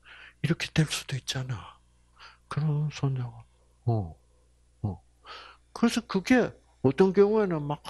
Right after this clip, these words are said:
한 이십 분, 삼십 분 걸려. 근데 그거를 계속 하더라고. 우리 곁에서 뭐예요? "아빠 시킨 대로 해, 이 새끼가." <laughs>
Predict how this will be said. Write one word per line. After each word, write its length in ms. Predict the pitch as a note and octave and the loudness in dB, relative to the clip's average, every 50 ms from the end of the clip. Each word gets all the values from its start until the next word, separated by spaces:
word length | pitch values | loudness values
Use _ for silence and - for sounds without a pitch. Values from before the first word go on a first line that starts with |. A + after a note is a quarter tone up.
| - _ _ _ _ - | -20 _ _ _ _ 0
한 180 | - F3+ D#3+ C3+ | 2 4 6 6
이십 300 | D3+ D#3 D#3+ G3+ - - | 4 6 4 2 0 0
분, 120 | - F#3 | -4 -4
삼십 400 | - - F#3 G3 - - - _ | -2 -2 -4 -4 -4 -6 -10 _
분 140 | - B2+ G2+ | -12 -12 -12
걸려. 180 | - - - - - - - _ _ _ _ _ _ _ _ _ _ _ _ _ _ _ _ _ _ _ _ _ _ _ _ _ _ _ _ _ _ - - - - - | -12 -18 -20 -20 -20 -20 -20 _ _ _ _ _ _ _ _ _ _ _ _ _ _ _ _ _ _ _ _ _ _ _ _ _ _ _ _ _ _ -20 -20 -16 0 0
근데 180 | A#3+ A3+ C4 | 6 6 6
그거를 480 | - - B3+ B3 B3 C4+ - C#4+ C#4+ C#4 - | 8 8 4 4 4 4 2 2 -2 -2 -4
계속 380 | - - D#4 D#4+ D#4 - D#4 - - - - | -2 2 2 4 4 2 -2 -2 -4 -2 -2
하더라고. 600 | D#4+ - - D4+ - D4+ D4+ _ _ - E4 - _ _ _ _ _ _ _ _ _ _ _ _ _ _ _ _ _ _ _ _ - - - - _ _ _ | -2 -2 -2 -6 -6 -6 -10 _ _ -14 -14 -14 _ _ _ _ _ _ _ _ _ _ _ _ _ _ _ _ _ _ _ _ -20 -20 -20 -20 _ _ _
우리 220 | - G3 A3 A#3+ A#3+ | 4 6 6 10 12
곁에서 400 | C#4 C4 - B3 B3 - C4 B3+ | 10 10 12 10 6 8 8 6
뭐예요? 480 | G3+ D3 D3+ F#3 G3+ D3 - - - _ _ _ _ _ - - - - - - _ _ - | 8 8 8 8 8 6 4 0 -10 _ _ _ _ _ -20 -20 -20 -20 -20 -20 _ _ 12
"아빠 320 | - C4 D4+ - E4 E4 | 12 12 12 12 12 12
시킨 320 | - - D4+ D4 E4 D#4 | 12 12 12 12 12 12
대로 160 | D4 D4+ C#4+ - | 12 12 12 12
해, 460 | - - - - F3 C3+ - A#2+ A#2 | 12 12 12 12 12 12 12 8 0
이 20 | - | -4
새끼가." 580 | - - - - B2+ - - B2+ G#2+ - G#2+ - | -4 -6 -2 -2 -2 -2 -2 -4 0 0 0 -2
<laughs> 400 | - - - - - - - | -2 -6 -16 -12 -12 -10 -10